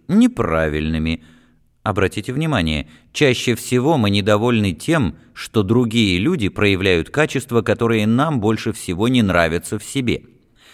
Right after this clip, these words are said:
Когда мы критикуем действия других, то как будто говорим: "Я не люблю себя за это, поэтому и вам подобное не сойдет с рук". Психологически верно, что больше всего мы не любим в других людях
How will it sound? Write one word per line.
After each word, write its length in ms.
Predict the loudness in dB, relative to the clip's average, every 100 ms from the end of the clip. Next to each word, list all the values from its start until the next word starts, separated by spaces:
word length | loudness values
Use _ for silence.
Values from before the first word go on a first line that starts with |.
| -20 _ _ -2
Когда 300 | 2 4 2
мы 120 | 2
критикуем 600 | 0 0 0 0 0 2
действия 460 | 0 0 -2 -4 -2
других, 440 | -2 -2 -4 -4 -18 _ _
то 120 | 0
как 180 | 2 0
будто 320 | 0 -2 -2
говорим: 680 | 0 2 2 2 0 -2 -8 _ _ -12
"Я 300 | -2 2 4
не 200 | 4 4
люблю 520 | 2 2 2 4 2
себя 680 | -2 -4 -4 0 0 0 -2
за 200 | -4 -4
это, 580 | -2 -4 -6 -2 -2 -4 _ _ _
поэтому 580 | 2 2 4 4 4 2
и 240 | 0 0
вам 720 | 0 0 2 4 2 0 -2 -2
подобное 760 | 0 2 0 0 0 0 0 0
не 220 | 0 0
сойдет 540 | 0 -2 0 -2 -4
с 100 | -6
рук". 320 | -6 -6 -10 _ _ _ _ _ _ _ _ _ -14
Психологически 1000 | -2 0 4 4 4 2 -2 -4 -4 -2
верно, 640 | 0 2 4 4 2 -2 -4
что 260 | -4 -2
больше 460 | 0 0 0 -2 -6
всего 340 | -4 0 2
мы 160 | 2 4
не 140 | 4
любим 340 | 2 0 0 -2
в 80 |
других 460 | -2 -2 0 -2 0
людях 400 | 0 2 -2